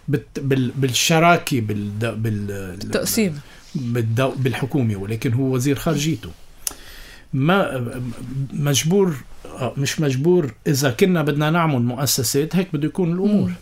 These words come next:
Speaker 1: طيب.
Speaker 2: مم.
Speaker 1: هلأ، آه، كل ما اتطوروا هني باتجاه مفهوم المؤسسات، كل ما رح يشوفونا نحن مرتاحين.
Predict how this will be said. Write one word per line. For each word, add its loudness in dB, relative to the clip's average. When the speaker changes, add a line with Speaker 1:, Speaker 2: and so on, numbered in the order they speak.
Speaker 1:
طيب. 2
Speaker 2:
مم. -2
Speaker 1:
هلأ، 2
آه، 0
كل 6
ما 2
اتطوروا 4
هني 6
باتجاه 4
مفهوم 4
المؤسسات، 4
كل 2
ما 4
رح 2
يشوفونا -2
نحن -4
مرتاحين. -6